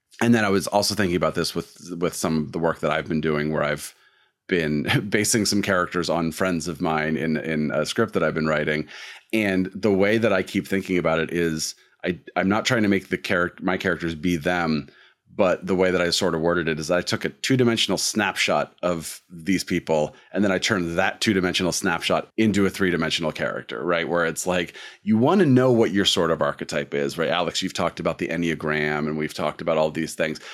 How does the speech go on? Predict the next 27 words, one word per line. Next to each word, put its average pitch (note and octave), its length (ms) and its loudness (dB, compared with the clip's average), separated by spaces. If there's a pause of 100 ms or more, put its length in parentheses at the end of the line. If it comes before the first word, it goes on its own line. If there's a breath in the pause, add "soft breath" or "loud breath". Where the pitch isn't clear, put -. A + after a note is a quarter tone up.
(200 loud breath)
but G2 720 0 (280 soft breath)
you G2+ 140 -2
don't G2+ 300 2
want G2 200 0 (180)
your F#2+ 140 0
character F2+ 360 0
to F2+ 120 -6
just E2+ 380 0
be E2+ 140 -4
that, D#2+ 360 -4
because E2+ 380 -8
then D#2+ 220 0
that D2+ 160 -4
gets D#2+ 160 -10
boring. F2+ 320 0
It B2+ 420 2
works B2+ 280 2
sometimes, F2+ 460 -2
right? F#2 240 0
But F#2+ 140 0
not F#2+ 160 2
in E2 80 -2
a - 20 0
movie D#2+ 220 -2
like C2+ 160 -4
this, B1+ 220 -6
obviously. B1+ 580 -8